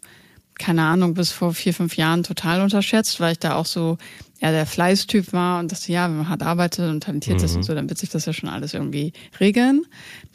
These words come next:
Speaker 1: Klar, ein, ein kleines Netzwerk hat ja jeder Mensch, weil du hast ja schon mit Menschen zusammengearbeitet und so. Und ich glaube auch, das sollte man gar nicht unbedingt unterschätzen, weil wenn man nämlich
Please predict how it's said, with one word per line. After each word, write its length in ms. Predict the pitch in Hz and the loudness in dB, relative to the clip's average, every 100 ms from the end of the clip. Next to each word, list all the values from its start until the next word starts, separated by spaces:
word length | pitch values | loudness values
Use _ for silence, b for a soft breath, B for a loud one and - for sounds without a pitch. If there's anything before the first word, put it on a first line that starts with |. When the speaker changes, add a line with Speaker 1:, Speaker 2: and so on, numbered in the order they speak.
| - | -4
Speaker 1:
Klar, 260 | 185 185 | 2 2
ein, 160 | 180 160 - | 2 0 -2
ein 120 | 160 | -4
kleines 380 | - 175 196 196 | 0 2 2 2
Netzwerk 340 | - 151 156 | -2 -2 -2
hat 140 | 190 | -4
ja 60 | 131 | -4
jeder 260 | 127 165 208 | -2 2 4
Mensch, 320 | 220 233 - | 4 2 0
weil 120 | 151 | -2
du 60 | 151 | -2
hast 200 | 156 165 | -4 -4
ja 80 | |
schon 160 | 156 160 | -4 -4
mit 100 | 143 | -2
Menschen 300 | 165 156 190 | -2 -4 -6
zusammengearbeitet 1040 | - - 160 202 214 196 202 202 196 202 | -6 -2 2 4 4 2 2 2 0 -2
und 140 | 190 196 | -2 0
so. 280 | 196 202 208 B B B B - | 2 2 2 B B B B -2
Und 120 | 170 | -2
ich 120 | 165 | -2
glaube 380 | 170 160 165 165 | 0 2 2 0
auch, 220 | 156 160 - _ | 0 -4 -8 _
das 320 | 156 156 - - | -4 -2 -4 -8
sollte 260 | - 165 175 | -4 -4 -2
man 80 | 156 | -2
gar 80 | |
nicht 100 | 156 | -2
unbedingt 420 | 156 151 156 165 - | -2 -2 0 -2 -2
unterschätzen, 500 | 165 165 202 - 185 | -2 0 0 2 0
weil 140 | 165 | 0
wenn 100 | 160 | 0
man 140 | 160 156 | 0 0
nämlich 260 | 156 160 | -2 -4